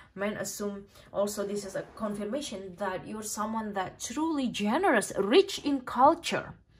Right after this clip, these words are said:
okay, generous in sharing what you have.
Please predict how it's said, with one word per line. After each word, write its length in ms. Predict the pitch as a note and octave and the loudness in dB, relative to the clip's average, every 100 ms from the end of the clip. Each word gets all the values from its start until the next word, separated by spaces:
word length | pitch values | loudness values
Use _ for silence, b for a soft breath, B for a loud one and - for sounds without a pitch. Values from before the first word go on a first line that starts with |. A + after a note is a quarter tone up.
| B B B - | B B B -6
okay, 280 | G3 A3+ G#3 | -2 0 -2
generous 720 | - B3 G#4 F4 B3+ - - | 2 2 2 2 2 -2 -2
in 180 | A#3 G#3+ | 0 0
sharing 640 | - - F4+ E4+ A3 G3 | -2 2 4 4 2 2
what 220 | G3 - | 2 2
you 160 | F#3+ F#3 | -4 -6
have. 360 | - G#4 - | 2 4 4